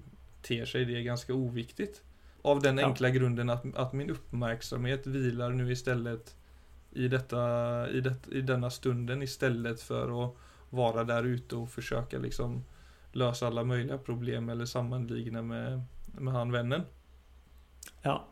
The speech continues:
Speaker 2: nei, det er ikke tvil om det, Philip, at i, altså, i det vi snakker om her, så er verdien av, altså, et rolig sinn, det er klart er, eh, superviktig.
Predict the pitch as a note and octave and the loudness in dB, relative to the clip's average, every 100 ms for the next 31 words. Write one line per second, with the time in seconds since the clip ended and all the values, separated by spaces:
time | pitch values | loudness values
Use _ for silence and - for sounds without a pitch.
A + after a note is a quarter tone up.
0 | - D#3 D#3 D#3+ D#3+ C#3+ B2+ C#3 C#3+ C3 | 0 6 6 6 4 6 8 10 10 10
1 | B2+ C3+ C3+ C3+ C3+ C#3 C#3+ C3+ C3 C3 | 8 8 6 6 4 4 4 4 4 6
2 | C3 C3 A#2 - - - - - - - | 6 6 0 -8 -20 -20 -20 -20 -20 -20
3 | - - - - - - - G3 D#3 E3+ | -20 -20 -20 -20 -18 -20 -12 -6 0 8
4 | C#3 B2+ B2 C3+ D3+ - B2+ C3 B2 C3+ | 10 12 10 8 6 4 2 6 6 6
5 | C3 C#3+ B2+ B2 B2 C3+ B2+ A2+ G#2+ B2 | 6 6 8 8 10 10 8 4 4 4
6 | C#3 - B2 A#2+ B2 B2 - - - - | 4 4 6 8 6 4 -4 -20 -20 -20
7 | - - - - - - - - - - | -20 -20 -18 -16 -14 -12 -10 -6 -4 2
8 | C3+ C#3 C#3+ A#2+ G#2+ B2+ C3 C#3+ D3 B2 | 4 6 6 6 6 6 6 6 4 0
9 | - - - - - - D#3 C#3+ C3 C3 | -6 -18 -20 -20 -18 -10 -6 0 0 2
10 | C3 A#2 B2 B2+ B2+ B2 A#2+ A#2+ A2+ - | 0 2 0 0 -2 -2 -2 -4 -6 -12
11 | - - - - - - - - A#2+ G#2 | -18 -20 -20 -20 -20 -8 0 4 4 4
12 | A#2+ A#2 A#2 - | 4 2 0 -4